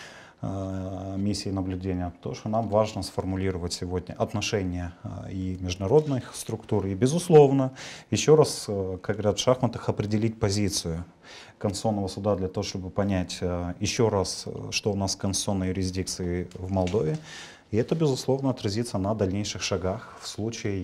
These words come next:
если, э, м, данное решение остается в силе. Еще раз говорю, мы будем ставить вопрос о легитимности происходящих, м, э, прос-, происходящей сейчас кампании. И, безусловно, мы уже сегодня говорим, что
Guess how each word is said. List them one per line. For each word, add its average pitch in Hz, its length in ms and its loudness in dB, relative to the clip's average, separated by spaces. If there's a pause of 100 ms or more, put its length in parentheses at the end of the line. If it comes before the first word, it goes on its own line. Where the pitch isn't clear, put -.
если, 92 400 -2 (440)
э, 98 40 -6
м, 98 960 -4
данное 104 260 2
решение 98 380 0
остается 95 360 -2
в - 60 -6
силе. 135 300 2
Еще - 180 -2
раз 101 160 2
говорю, 92 380 0
мы 117 160 0
будем 104 300 0
ставить 104 380 -2
вопрос 110 460 -2
о 110 200 0 (280)
легитимности 110 680 2
происходящих, 98 760 0 (120)
м, 95 300 -4
э, 92 460 -8
прос-, - 240 -4
происходящей 98 680 2
сейчас - 300 -4
кампании. 117 540 0 (380)
И, 113 60 8
безусловно, 127 600 6
мы 113 180 4
уже 98 140 0
сегодня 104 340 0
говорим, 98 380 -2
что - 320 0